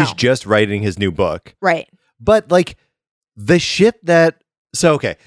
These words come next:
Speaker 2: he's writing this, this book. This is the first time he's writing, like, a history.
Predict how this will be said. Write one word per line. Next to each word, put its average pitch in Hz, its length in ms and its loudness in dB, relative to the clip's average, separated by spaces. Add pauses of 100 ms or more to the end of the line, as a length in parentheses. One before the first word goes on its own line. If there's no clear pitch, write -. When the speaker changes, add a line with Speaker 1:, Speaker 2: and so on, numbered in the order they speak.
(180)
Speaker 2:
he's 170 340 -2
writing 170 340 2
this, 147 200 0
this 120 180 -4
book. 113 260 0
This 107 100 -10
is - 40 -10
the - 60 -16
first 123 180 -6
time 123 140 -2
he's 104 140 -6
writing, 104 260 0
like, 98 140 -4
a 95 60 -4
history. 95 560 -4